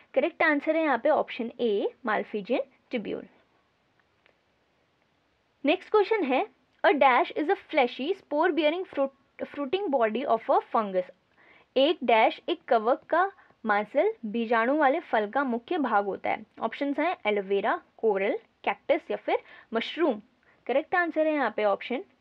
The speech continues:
डी, मशरूम। ठीक है, फिफ्टीन्थ क्वेश्चन है, निम्न में से किसमें क्लोरोफिल नहीं होता है?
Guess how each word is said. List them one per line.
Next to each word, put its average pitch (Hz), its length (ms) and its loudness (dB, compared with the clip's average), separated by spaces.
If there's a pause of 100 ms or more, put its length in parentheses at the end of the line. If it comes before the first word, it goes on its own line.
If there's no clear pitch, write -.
(240)
डी, 180 220 -8 (240)
मशरूम। 196 340 -10 (280)
ठीक - 140 -8
है, 427 80 0 (2500)
फिफ्टीन्थ 403 420 0
क्वेश्चन 392 300 2
है, 339 140 0
निम्न 370 260 -4
में 370 80 -2
से 415 160 -2 (480)
किसमें 359 280 -2
क्लोरोफिल 285 440 4 (220)
नहीं 254 280 0
होता - 240 -8
है? - 80 -14